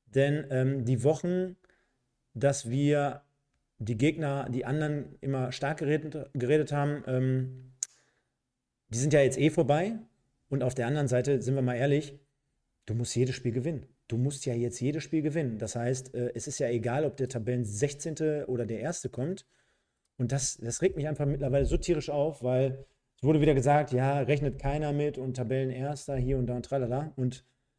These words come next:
naja, das ist nur ein bisschen by the way. Und um das Ganze vielleicht gar nicht, äh, zu strecken,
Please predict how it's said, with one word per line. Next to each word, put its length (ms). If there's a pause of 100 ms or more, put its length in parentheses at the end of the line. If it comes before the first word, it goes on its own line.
(760)
naja, 360
das 160
ist 100
nur 120
ein 80
bisschen 260
by 180
the 120
way. 380 (760)
Und 460
um 60
das 140
Ganze 320
vielleicht 360
gar 240
nicht, 280
äh, 200
zu 120
strecken, 640